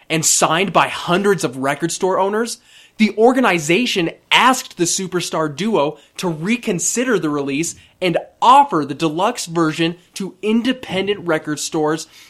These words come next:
and release on the same day physically and digitally. Unfortunately, citing fears of piracy, the duo shrugged off the request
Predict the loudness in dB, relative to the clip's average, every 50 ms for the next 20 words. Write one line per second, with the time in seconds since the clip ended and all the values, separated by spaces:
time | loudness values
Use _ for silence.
0 | -12 _ -4 -4 0 2 2 2 2 2 0 -2 -2 -2 -2 -4 -6 -8 -8 -12
1 | _ _ -2 -2 -2 -2 -4 -4 -4 -4 -2 0 0 0 2 0 0 -2 0 2
2 | 2 2 4 2 0 -2 -6 -12 _ _ _ _ _ 2 2 2 2 0 -2 -2
3 | -2 -4 -4 -4 -8 -8 -4 -2 0 0 -2 -2 -2 2 2 2 4 2 0 0
4 | 0 -2 -4 -8 -10 -16 _ _ _ _ _ _ _ _ _ _ _ _ _ _
5 | _ _ _ _ _ _ _ _ _ _ -2 -2 -2 -4 -6 _ 0 2 2 2
6 | 2 0 0 0 -2 -2 -2 -2 -2 -2 -4 -6 _ _ _ _ _ _ _ -6
7 | -2 0 0 2 2 2 0 0 -2 -4 -2 0 0 0 0 -2 -6 -8 -6 -2
8 | -2 0 0 0 -2 -2 -4 -4 -6 -6 -10 _ _ _ _ _ 0 0 0 0
9 | _ _ 0 0 2 4 6 6 4 4 2 -2 -6 -4 0 2 2 2 2 0
10 | -2 0 2 4 4 4 4 2 0 0 -2 -2 -2 0 0 2 2 0 -2 -6
11 | -12